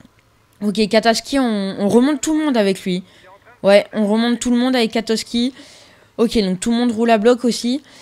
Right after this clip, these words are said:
Allez, allez, à fond, à fond grand plateau. Ok, c'est bon. On n'est plus que cent vingt-cinq, hein, quand même, hein.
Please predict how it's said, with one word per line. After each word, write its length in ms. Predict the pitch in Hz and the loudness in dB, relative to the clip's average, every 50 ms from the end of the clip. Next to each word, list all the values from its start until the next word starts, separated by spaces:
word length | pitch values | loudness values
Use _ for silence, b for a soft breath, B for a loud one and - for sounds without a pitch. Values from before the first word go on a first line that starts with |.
| b b b b b b _ _ _ _ _ _ - | b b b b b b _ _ _ _ _ _ -2
Allez, 200 | 202 208 208 208 | 0 2 4 4
allez, 260 | 202 196 196 190 - | 4 4 2 0 0
à 120 | - 220 226 | 0 0 0
fond, 320 | - 247 247 247 254 - - _ _ - | 2 0 0 0 0 -2 -4 _ _ -6
à 80 | 226 | -4
fond 180 | 220 - 254 240 | -4 -2 -2 -2
grand 160 | 214 233 240 | 0 0 2
plateau. 480 | 214 240 240 233 254 262 262 269 262 269 _ _ _ _ _ _ _ _ _ _ _ _ _ _ _ _ _ _ _ _ _ _ _ _ _ _ _ _ _ - | 2 2 0 2 2 2 2 2 0 -2 _ _ _ _ _ _ _ _ _ _ _ _ _ _ _ _ _ _ _ _ _ _ _ _ _ _ _ _ _ -4
Ok, 180 | 220 214 - 214 196 | -4 -2 -2 -2 -2
c'est 160 | - 220 208 | 0 0 0
bon. 160 | 190 180 - - b b b b b b b b _ _ _ - | 0 0 -4 -8 b b b b b b b b _ _ _ -2
On 80 | 196 | 2
n'est 100 | 220 233 | 2 2
plus 140 | 220 - 285 | 2 2 0
que 100 | 294 302 | 2 2
cent 160 | - - 285 | 2 2 2
vingt-cinq, 380 | 277 277 277 262 247 226 196 202 | 2 2 0 0 -2 -2 -2 -2
hein, 100 | 190 180 | -4 -4
quand 120 | 185 190 180 | -4 -4 -2
même, 180 | 175 170 165 | -2 -4 -4
hein. 120 | 165 185 | -6 -8